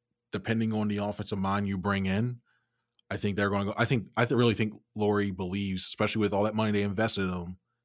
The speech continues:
I think that Lurie really believes that he can fix him. And I think for the Eagles' sake, it,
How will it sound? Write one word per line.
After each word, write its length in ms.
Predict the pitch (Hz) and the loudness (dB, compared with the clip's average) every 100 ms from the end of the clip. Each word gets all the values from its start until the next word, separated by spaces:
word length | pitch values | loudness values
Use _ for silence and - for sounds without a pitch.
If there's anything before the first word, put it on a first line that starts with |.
| - | -10
I 60 | 98 | -4
think 180 | 107 101 | -2 -2
that 140 | 101 | 0
Lurie 240 | 104 101 | 0 0
really 160 | 98 101 | -2 -4
believes 320 | 92 95 98 | -4 -4 -4
that 80 | 92 | -6
he 80 | 87 | -6
can 120 | 90 | -8
fix 320 | 85 113 - | -4 -4 -2
him. 200 | 85 82 - _ _ _ _ - | -8 -12 -16 _ _ _ _ -4
And 380 | 101 90 87 87 _ _ | -2 -2 -4 -10 _ _
I 80 | 101 | -4
think 200 | 107 107 | -2 -2
for 140 | - | -2
the 100 | 95 95 | -2 0
Eagles' 360 | 110 127 98 | 0 0 0
sake, 280 | - 92 87 | -2 -4 -6
it, 120 | 90 | -8